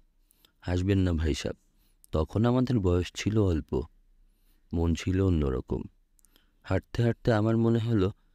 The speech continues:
এই দুনিয়াতে আল্লাহ পাক আমার মতো সুখী মানুষ তৈরি করেন নাই। আনন্দে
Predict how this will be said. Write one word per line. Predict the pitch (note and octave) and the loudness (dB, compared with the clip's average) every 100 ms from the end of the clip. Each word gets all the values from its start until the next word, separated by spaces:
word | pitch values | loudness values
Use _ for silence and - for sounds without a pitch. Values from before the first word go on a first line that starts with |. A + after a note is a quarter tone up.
| _ - | _ -4
এই | G#2+ G#2 | -2 0
দুনিয়াতে | G#2+ G#2+ G#2+ G#2+ | 0 0 0 -2
আল্লাহ | F#2+ G2 G2+ G#2+ | -2 0 0 -2
পাক | - G#2 | -2 -4
আমার | G2 G2 G#2 | 0 0 0
মতো | G#2 A2 | 0 -4
সুখী | - G2 - G#2+ | -6 -10 -4 0
মানুষ | G#2+ A#2 - | 2 0 0
তৈরি | F2 D#2+ | 0 0
করেন | - C#2 C2+ | 0 -2 -2
নাই। | B1 G#1+ G1+ _ _ _ _ _ _ _ _ - | -2 -6 -8 _ _ _ _ _ _ _ _ -6
আনন্দে | F2+ G2 G2 G2 G2+ | -2 0 2 2 0